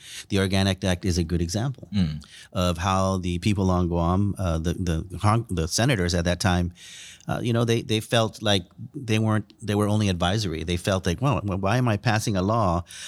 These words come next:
Speaker 1: about taxes and this, this, this guy that's here can go to the naval governor and say, 'Hey, I don't wanna do that,' and the naval
Speaker 2: Mm-hmm.
Speaker 1: governor can overrule us."
Speaker 2: Mm-hmm.
Speaker 1: That, that was exactly why, you know. And then the United States at that time said, "Well, you know, these people suffered, you know, they're joining the service, all this and that.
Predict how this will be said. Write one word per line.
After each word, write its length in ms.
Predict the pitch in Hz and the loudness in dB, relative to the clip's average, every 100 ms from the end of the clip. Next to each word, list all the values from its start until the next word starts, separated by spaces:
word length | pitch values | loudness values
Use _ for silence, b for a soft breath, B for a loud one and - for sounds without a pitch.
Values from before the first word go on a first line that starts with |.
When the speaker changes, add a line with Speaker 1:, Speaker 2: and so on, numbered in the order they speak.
| B | B
Speaker 1:
about 260 | 87 87 85 | 0 0 0
taxes 400 | 117 120 101 87 | 0 0 -2 0
and 100 | 90 | 2
this, 180 | 101 | 2
this, 360 | - 104 95 - | 0 0 2 2
this 280 | - 104 90 | 0 0 0
guy 260 | 98 107 107 | 0 0 0
that's 300 | - - - _ _ | -2 -4 -8 _ _
here 440 | - 135 92 82 85 B B B _ | -4 0 2 0 -4 B B B _
can 140 | - 113 | -2 0
go 140 | 110 | 2
to 40 | 104 | 2
the 80 | |
naval 280 | 95 98 92 | 2 2 0
governor 380 | 92 113 95 87 | 0 0 2 2
and 140 | 90 | 2
say, 160 | 92 92 | 2 2
'Hey, 220 | 101 113 | 4 4
I 80 | 82 | 2
don't 140 | 101 | 2
wanna 140 | 98 90 | 2 2
do 180 | 104 107 | 2 2
that,' 180 | 85 | 2
and 80 | 90 | 2
the 60 | 90 | 2
naval 240 | 92 95 | 2 2
Speaker 2:
Mm-hmm. 60 | 92 | 0
Speaker 1:
governor 240 | 92 92 | 0 0
can 180 | 90 95 | 0 2
overrule 440 | 92 92 95 180 | 2 2 2 2
us." 280 | 82 78 - - | 0 -4 -12 -14
Speaker 2:
Mm-hmm. 240 | 104 110 147 B B | -10 -8 -10 B B
Speaker 1:
That, 180 | 123 120 | -2 0
that 160 | 123 113 | 2 2
was 100 | 104 | 2
exactly 540 | 101 98 117 113 117 | 0 2 0 2 0
why, 500 | 104 98 87 80 80 | 0 2 0 0 -4
you 140 | 85 87 | -2 0
know. 200 | 85 90 | 0 -2
And 160 | 107 120 | -2 2
then 300 | 123 104 110 | 2 0 -2
the 40 | |
United 300 | 117 123 120 | 0 2 2
States 260 | - 113 110 | 0 0 0
at 60 | |
that 160 | 104 95 | 0 0
time 180 | 104 101 | 0 0
said, 140 | 98 | 0
"Well, 180 | 98 98 | 2 2
you 100 | 98 | 2
know, 220 | 90 90 | 0 -2
these 220 | 95 90 | -2 -4
people 240 | 101 92 82 | -2 -2 0
suffered, 580 | - 104 113 101 98 | 2 0 2 0 0
you 80 | 92 | 0
know, 160 | 90 90 | 0 0
they're 140 | 87 | 0
joining 260 | 85 92 90 | 2 2 2
the 80 | 85 | 0
service, 380 | - 110 104 | 0 0 0
all 160 | 104 110 | 0 0
this 180 | 101 - | 0 -2
and 100 | 92 | 0
that. 260 | 120 101 | 2 2